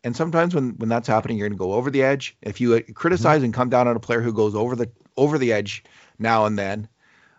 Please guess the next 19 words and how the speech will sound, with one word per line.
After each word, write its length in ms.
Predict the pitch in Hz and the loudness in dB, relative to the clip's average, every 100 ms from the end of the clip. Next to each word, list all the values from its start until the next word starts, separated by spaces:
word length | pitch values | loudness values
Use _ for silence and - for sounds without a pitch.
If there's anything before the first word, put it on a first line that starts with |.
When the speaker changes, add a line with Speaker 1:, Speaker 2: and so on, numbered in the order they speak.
| _ _ - - | _ _ -14 -8
Speaker 2:
Mm-hmm. 240 | 90 107 | -6 -4
Speaker 1:
I 60 | 123 | -2
don't 120 | 123 | -2
think 120 | 120 | -4
coaches 360 | - 131 120 110 | 0 0 -2 -4
do 180 | 147 131 | -2 -2
that 220 | 82 - _ _ _ | -4 -10 _ _ _
because 260 | 120 123 107 | -8 -4 -2
they 140 | 113 | 0
realize 420 | 113 120 110 107 | 2 2 2 2
that's, 280 | 101 107 - | 0 -4 -6
that's 420 | - 110 - - - | -4 -4 -4 -12 -4
counterproductive. 720 | 117 113 107 110 127 117 87 | -2 0 0 0 -2 -4 -6
We 120 | 101 | -4
need 240 | 104 113 | -2 -2
him 120 | 113 110 | 0 0
at 200 | 107 - | -2 -2
the 160 | 95 | -4
edge. 400 | 90 92 - - | -4 -4 -8 -14